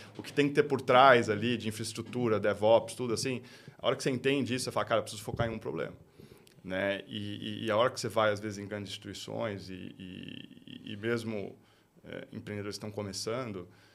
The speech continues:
é, você vê e, e, assim, e eu fico me policiando pra não cometer esses erros também, tá? Mas aquele negócio, "Não, putz, eu quero ter isso, eu quero ter aquilo,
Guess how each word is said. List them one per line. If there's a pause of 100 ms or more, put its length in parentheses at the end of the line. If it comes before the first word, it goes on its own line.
(280)
é, (100)
você
vê (540)
e,
e,
assim,
e
eu (260)
fico
me
policiando
pra
não
cometer
esses
erros
também,
tá?
Mas
aquele
negócio,
"Não,
putz, (220)
eu
quero
ter
isso,
eu
quero
ter
aquilo,